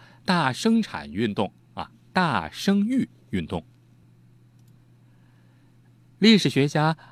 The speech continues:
埃尔索菲指出，当年参加忠诚与美丽军团的年轻女性大多是希特勒的崇拜者和倾慕者，她们朝思暮想的德国样品男子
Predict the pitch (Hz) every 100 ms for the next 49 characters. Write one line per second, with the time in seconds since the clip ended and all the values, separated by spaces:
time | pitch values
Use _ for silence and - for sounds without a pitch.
0 | - 175 226 160 - 110 101 90 80 95
1 | 101 - _ - - 175 214 180 175 185
2 | 165 - 170 170 170 208 214 127 156 151
3 | 139 92 107 127 135 135 - 92 127 113
4 | 104 117 170 - 156 156 101 78 78 -
5 | 110 82 - - 196 165 98 143 170 180
6 | 160 95 85 107 110 90 82 85 - 95
7 | 147 190 147 95 - 82 78 - 90 -
8 | 131 160 151 80 - 73 - _ _ -
9 | - - 101 95 95 127 139 127 127 127
10 | 120 92 - 80 90 90 98 147 160 95
11 | 95 131 196 220 165 98 85 95 78 76
12 | 92 123 85 73 71 80